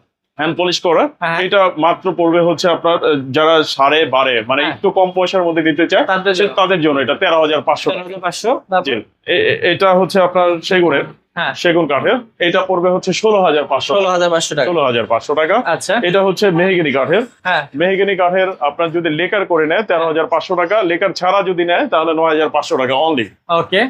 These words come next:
Speaker 1: ওকে।
Speaker 2: ঠিক আছে,
Speaker 1: আর
Speaker 2: তারপর?
Speaker 1: এরপরে রয়েছে আপনার,
Speaker 2: এই।
Speaker 1: আহ, মেহগিনি কাঠের।
Speaker 2: হ্যাঁ।
Speaker 1: মেহগিনি কাঠের, এটা সিম্পল ডিজাইনের দরজা।
Speaker 2: হুম, হুম।
Speaker 1: এটা পলিশ সহ নিতে পারে, পলিশ ছাড়াও নিতে পারে। পলিশ
Speaker 2: আচ্ছা।
Speaker 1: ছাড়া নিলে ছয় হাজার পাঁচশো টাকা।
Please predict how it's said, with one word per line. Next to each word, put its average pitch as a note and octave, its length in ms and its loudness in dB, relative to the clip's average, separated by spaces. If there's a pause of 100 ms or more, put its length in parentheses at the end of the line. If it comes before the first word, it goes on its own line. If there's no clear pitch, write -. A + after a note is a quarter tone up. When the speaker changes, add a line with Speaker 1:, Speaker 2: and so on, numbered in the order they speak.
Speaker 1:
ওকে। A#2 240 -2
Speaker 2:
ঠিক - 340 -2
আছে, D#3+ 100 0
Speaker 1:
আর D3+ 160 0
Speaker 2:
তারপর? F3+ 220 0
Speaker 1:
এরপরে F3+ 460 2
রয়েছে E3+ 420 2
আপনার, E3+ 420 2
Speaker 2:
এই। D#3 120 -2
Speaker 1:
আহ, C#3+ 260 0 (560)
মেহগিনি E3 360 0
কাঠের। C3+ 280 2 (160)
Speaker 2:
হ্যাঁ। E3 200 -2 (300)
Speaker 1:
মেহগিনি E3+ 340 2
কাঠের, F3+ 400 2
এটা E3 360 4
সিম্পল G3 380 2
ডিজাইনের D#3 460 2
দরজা। E3 460 0
Speaker 2:
হুম, G3+ 140 0
হুম। G3+ 180 -2
Speaker 1:
এটা E3 500 0 (240)
পলিশ G3+ 300 2
সহ G#3+ 200 4
নিতে G3 220 2
পারে, G3 220 2
পলিশ F3+ 300 0
ছাড়াও E3 260 4
নিতে B2+ 200 2
পারে। C3+ 200 2
পলিশ F#3+ 240 0
Speaker 2:
আচ্ছা। D3+ 40 2
Speaker 1:
ছাড়া F#3 220 -2
নিলে F#3 200 0
ছয় D#3+ 180 0
হাজার D3+ 200 2
পাঁচশো E3 300 0
টাকা। F3 260 0